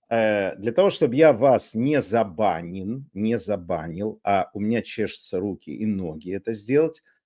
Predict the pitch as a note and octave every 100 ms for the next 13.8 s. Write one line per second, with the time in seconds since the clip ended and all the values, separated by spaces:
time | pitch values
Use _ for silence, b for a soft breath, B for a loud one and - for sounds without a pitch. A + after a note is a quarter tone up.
0 | _ _ _ _ - A#2+ A2 F#2 A#2+ E3
1 | D#3+ - - - G#3 G#3 - G2+ F#2+ F#2
2 | G2 F3+ F#3 B2 - D3+ D3 D3+ - D3+
3 | C#3 - - A2 E2 - - _ _ _
4 | _ _ _ _ _ _ _ A2+ B2 -
5 | D#3+ G#3+ G3 C#3+ A2 E2+ _ _ _ _
6 | _ - - - D3 D3 D3 - - -
7 | D#3 A#2+ G#2+ F#2 B2 G#2 - - _ _
8 | _ _ - C3+ D3 - F#3+ F#3+ - -
9 | B2 G#2 - - G#2 F#2 - _ - A#2
10 | - C3+ D#3+ G3 C#3+ A#2+ D3 B2 E2 D#2+
11 | C#2+ - _ _ _ _ _ _ _ _
12 | _ _ _ _ _ _ _ _ _ B2+
13 | B2+ G2+ D#2+ - F2 B2 E3+